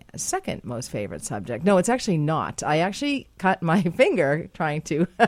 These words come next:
<laughs> chop vegetables today. I'm never trying cooking again. That's it. Um, uh, <laughs> but, you know, I don't really like going to the supermarket. I don't, but I do like to eat clean. I like to eat healthily. So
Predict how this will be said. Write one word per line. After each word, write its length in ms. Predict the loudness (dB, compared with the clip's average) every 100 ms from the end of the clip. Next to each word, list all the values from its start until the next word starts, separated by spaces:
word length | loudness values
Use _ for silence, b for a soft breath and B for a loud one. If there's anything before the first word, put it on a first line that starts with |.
| 2
<laughs> 320 | -6 -6 -4
chop 280 | 4 4 6
vegetables 480 | 6 4 2 0 2
today. 240 | 2 2
I'm 140 | 4 6
never 220 | 8 6
trying 260 | 6 4 4
cooking 320 | 2 2 2
again. 340 | 4 2 2
That's 220 | 2 2 2
it. 320 | 0 0 -6 B B B
Um, 580 | 6 8 8 6 2 0
uh, 300 | 4 6 6
<laughs> 40 | 6
but, 260 | 6 6 6
you 80 |
know, 80 | 6
I 80 | 6
don't 180 | 4 4
really 180 | 4 4
like 140 | 4
going 160 | 4 4
to 60 |
the 40 | 2
supermarket. 840 | 0 2 4 4 4 6 6 6
I 100 | 4
don't, 160 | 2 0 B B B
but 80 | 0
I 60 |
do 160 | 2 0
like 160 | 0 -2
to 80 |
eat 160 | -4 -4
clean. 240 | -4 -4
I 80 | -4
like 160 | -4 -4
to 100 | -4
eat 160 | -4
healthily. 540 | -2 -2 -4 -6 -6 -2
So 300 | 2 2